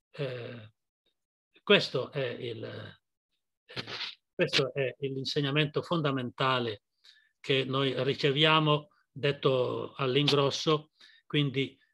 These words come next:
eh, lo spirito ti toglie la paura perché ti libera da te stesso, ti porta a una maggiore età che ti fa responsabile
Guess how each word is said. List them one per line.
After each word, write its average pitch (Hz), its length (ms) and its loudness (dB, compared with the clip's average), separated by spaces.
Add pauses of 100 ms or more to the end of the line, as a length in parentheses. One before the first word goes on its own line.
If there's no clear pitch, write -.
(160)
eh, 151 220 -6
lo 156 120 0
spirito 175 540 4
ti 151 160 -4
toglie 208 300 6
la 180 140 4
paura 156 560 2 (320)
perché 147 300 -2
ti 147 140 2
libera 151 340 4
da 139 140 2
te - 120 -2
stesso, - 640 0 (960)
ti 147 160 -4
porta 190 500 6
a 170 100 4
una 170 180 2
maggiore 190 600 6
età 175 420 0 (720)
che 160 180 0
ti 160 120 -6
fa 175 220 4
responsabile 160 1040 0